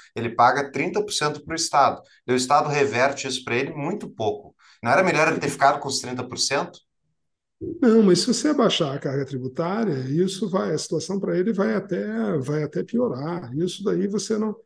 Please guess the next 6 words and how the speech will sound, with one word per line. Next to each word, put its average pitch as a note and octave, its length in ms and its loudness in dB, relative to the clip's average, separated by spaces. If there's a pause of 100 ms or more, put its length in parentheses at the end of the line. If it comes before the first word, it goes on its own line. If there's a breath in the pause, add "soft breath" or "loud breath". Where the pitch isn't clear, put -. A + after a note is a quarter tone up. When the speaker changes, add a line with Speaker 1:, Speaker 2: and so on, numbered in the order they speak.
(220 soft breath)
Speaker 2:
você F#3 120 -2
simplesmente D#3 680 2
não G#3 140 0
pode D#3 500 0
fazer C3+ 800 -2
essa C3+ 580 -6